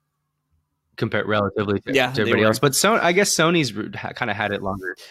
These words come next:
Speaker 2: I think that's 'cause, I don't wanna get too <laughs> far into this, but, and, and I think that's 'cause, like, a lot of those, like, j-, more Japanese companies are probably a little bit more old s-, old school and conservative in their, like, business approaches as well.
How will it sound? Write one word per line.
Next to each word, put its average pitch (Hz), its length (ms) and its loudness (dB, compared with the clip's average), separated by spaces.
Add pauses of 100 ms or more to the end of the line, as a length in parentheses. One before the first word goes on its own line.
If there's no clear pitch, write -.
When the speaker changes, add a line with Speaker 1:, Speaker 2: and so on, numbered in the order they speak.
Speaker 2:
I 185 140 4
think 269 160 4
that's 359 220 -2
'cause, 143 240 0 (760)
I 110 160 -12
don't 107 100 -12
wanna 117 160 -10
get - 160 -16
too - 140 -6
<laughs> - 80 -6
far 226 160 2
into - 220 2
this, 170 160 2
but, 143 200 -4 (520)
and, 160 180 4
and 165 160 2 (340)
I 143 120 4
think 170 120 4
that's 156 140 2
'cause, 135 220 0
like, 117 160 -2
a 117 60 -4
lot 113 220 0
of 117 60 -2
those, 113 380 -4 (520)
like, 123 140 -4
j-, - 80 -8
more 123 180 0
Japanese 117 440 -4
companies 120 280 -6
are - 20 -16
probably 113 240 0
a - 40 2
little 113 140 2
bit 87 60 -4
more 110 300 -2
old 107 180 -4
s-, - 140 -10 (320)
old 123 200 0
school 123 300 0
and 117 100 0
conservative 113 600 -2
in 113 120 -2
their, 110 180 0
like, 107 200 -4
business 117 320 -2
approaches 123 420 -2
as 120 140 -6
well. 110 340 2